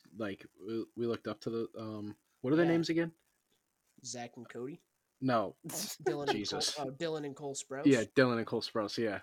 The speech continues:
Speaker 1: We, like,
Speaker 2: Yeah,
Speaker 1: looked up to them.
Speaker 2: um, Cole Sprouse is on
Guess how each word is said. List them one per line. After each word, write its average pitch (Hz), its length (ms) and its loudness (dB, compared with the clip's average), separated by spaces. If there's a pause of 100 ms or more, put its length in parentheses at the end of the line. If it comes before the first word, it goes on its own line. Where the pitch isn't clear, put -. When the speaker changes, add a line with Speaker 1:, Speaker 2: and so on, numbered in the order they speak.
(120)
Speaker 1:
We, 135 80 6
like, 135 220 8
Speaker 2:
Yeah, 117 60 0
Speaker 1:
looked 113 200 0
up 113 140 0
to 117 100 0
them. 104 120 -2
Speaker 2:
um, - 120 -6 (140)
Cole 170 180 -6
Sprouse 165 400 -8
is 151 120 -10
on 120 340 -10